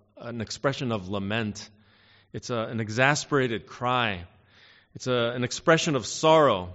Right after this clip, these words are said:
even a, a saddened rebuke. Okay, this was emotionally painful to Jesus, their lack of faith. Okay, he answered them, addressing all the people there. And when he asked those questions, "How long must I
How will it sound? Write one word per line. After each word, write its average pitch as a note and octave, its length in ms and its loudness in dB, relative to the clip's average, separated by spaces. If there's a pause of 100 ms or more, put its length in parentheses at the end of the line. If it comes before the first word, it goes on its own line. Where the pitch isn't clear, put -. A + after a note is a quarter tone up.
even D#3+ 240 -2
a, B2 200 2
a B2 80 -4
saddened D#3 540 2
rebuke. B2+ 680 2 (680)
Okay, C3 120 -6
this C#3+ 160 -6
was F3 200 0
emotionally F3+ 720 2
painful D#3+ 580 0
to A#2+ 140 -4
Jesus, A#2+ 640 -4 (580)
their A#2+ 160 0
lack C3+ 300 0
of A#2+ 100 0
faith. B2+ 480 -2 (840)
Okay, C3 120 -4
he C#3+ 180 2
answered D#3+ 360 2
them, B2 400 2 (420)
addressing D3 460 0
all D#3+ 160 4
the D3 80 2
people D3 320 -2
there. A#2 340 0 (640)
And C3+ 120 0
when D3 120 4
he E3+ 80 6
asked F#3+ 240 4
those E3+ 200 4
questions, D3+ 680 2
"How D#3+ 180 -2
long E3+ 380 4
must D3 220 -2
I C3 340 2